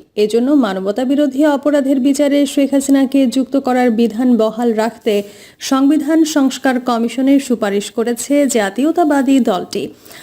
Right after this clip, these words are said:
পাশাপাশি মানবতা বিরোধী অপরাধের সাজাপ্রাপ্তরা ভোটার হতে পারবে না বলে যে বিধান শেখ হাসিনার সংবিধানে অন্তর্ভুক্ত করেছিলেন,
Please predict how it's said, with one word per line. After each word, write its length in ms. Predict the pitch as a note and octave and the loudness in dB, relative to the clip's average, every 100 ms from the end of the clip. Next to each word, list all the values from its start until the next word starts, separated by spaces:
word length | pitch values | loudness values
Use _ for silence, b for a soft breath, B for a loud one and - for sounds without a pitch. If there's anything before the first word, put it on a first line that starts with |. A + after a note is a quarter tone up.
| B | B
পাশাপাশি 540 | G3+ G#3 C4 C#4+ C#4+ E4 | -8 -6 -4 -2 2 2
মানবতা 480 | B3 G#3+ A#3+ C#4+ | 2 0 -2 0
বিরোধী 440 | D#4 D4+ D#4 D4 D4 | 2 2 2 2 0
অপরাধের 600 | A#3+ A#3+ C4 C4 A#3+ C#4 | 0 -2 -2 -2 0 -2
সাজাপ্রাপ্তরা 880 | - B3 A#3+ C4 C4 B3+ C4 B3+ | 0 -2 0 -2 -2 -4 -2 -2
ভোটার 420 | A#3+ - B3 C#4+ C#4+ | -2 -2 -2 0 0
হতে 220 | C4+ C4 | -2 -2
পারবে 340 | B3 A3 G#3+ A3 | -2 -2 -2 -2
না 80 | A3 | 0
বলে 280 | G#3 G#3 | 0 0
যে 200 | G3+ G3+ | 0 0
বিধান 540 | G3 G3+ G#3+ G#3+ D4 E4+ | 0 0 0 2 2 2
শেখ 300 | - B3+ A3+ | 0 -4 -2
হাসিনার 360 | B3 A#3+ A3+ A3 | -4 -2 0 0
সংবিধানে 680 | - A3 G3+ G#3 G#3+ C4 A3+ | -2 -2 0 -2 0 -2 0
অন্তর্ভুক্ত 680 | G#3+ G#3 C4+ C4 D4+ D4 | -2 0 0 0 -2 0
করেছিলেন, 560 | D#4+ B3 F#3+ - G#3 G3 | 0 0 -2 -2 -2 -2